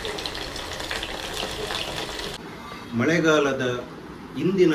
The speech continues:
ಸ್ಪೆಷಲ್, ಒಳ್ಳೆ ಮಳೆ ಬರ್ತಾ ಉಂಟು, ಬಿಸಿ ಬಿಸಿ ಪೋಡಿ, ಗುಜ್ಜೆ ಪೋಡಿ ನೋಡಿ. ಅದನ್ನು ಗುಜ್ಜೆ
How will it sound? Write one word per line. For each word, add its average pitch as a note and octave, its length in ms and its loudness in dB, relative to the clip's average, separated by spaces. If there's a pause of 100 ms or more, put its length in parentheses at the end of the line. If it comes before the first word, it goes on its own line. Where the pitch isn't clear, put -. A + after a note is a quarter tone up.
ಸ್ಪೆಷಲ್, B2 460 -2 (680)
ಒಳ್ಳೆ E3+ 360 8 (120)
ಮಳೆ E3 220 6
ಬರ್ತಾ D3+ 240 6 (100)
ಉಂಟು, F#2 220 -6 (480)
ಬಿಸಿ E3 240 6 (120)
ಬಿಸಿ E3 280 8 (1160)
ಪೋಡಿ, D#3 320 8 (1500)
ಗುಜ್ಜೆ E3+ 280 4 (100)
ಪೋಡಿ G2+ 280 0 (540)
ನೋಡಿ. F#2+ 200 -8 (1400)
ಅದನ್ನು E3+ 340 4 (240)
ಗುಜ್ಜೆ D#3 220 2